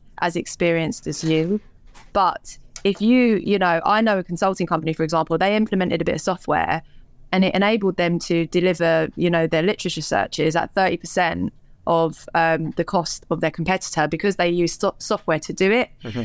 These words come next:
Speaker 1: And so they could pass that cost saving on to their client. So if there's a way that you could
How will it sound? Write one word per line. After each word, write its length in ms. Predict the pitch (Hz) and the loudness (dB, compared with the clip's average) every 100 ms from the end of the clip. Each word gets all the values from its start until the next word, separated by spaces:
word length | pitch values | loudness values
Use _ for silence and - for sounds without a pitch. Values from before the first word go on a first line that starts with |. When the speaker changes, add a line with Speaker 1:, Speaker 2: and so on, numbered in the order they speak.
| 196 | -4
Speaker 1:
And 140 | 180 | -2
so 100 | 185 | 0
they 100 | 185 | -2
could 140 | 185 196 | -2 -2
pass 220 | 202 185 | 0 0
that 160 | 180 | -2
cost 200 | - 202 | -2 -4
saving 360 | - 170 165 165 | 0 0 0 -2
on 200 | - 175 | 0 0
to 120 | 170 156 | 0 0
their 160 | 160 | 0
client. 540 | 160 165 165 165 220 - - - - - | 0 0 2 2 0 -2 -10 -20 -20 -6
So 140 | 214 | -2
if 100 | 220 | 0
there's 160 | 277 277 | 0 2
a 60 | |
way 180 | 254 247 | 2 2
that 180 | 196 196 | 0 0
you 140 | 196 | -2
could 260 | - 196 | 0 -2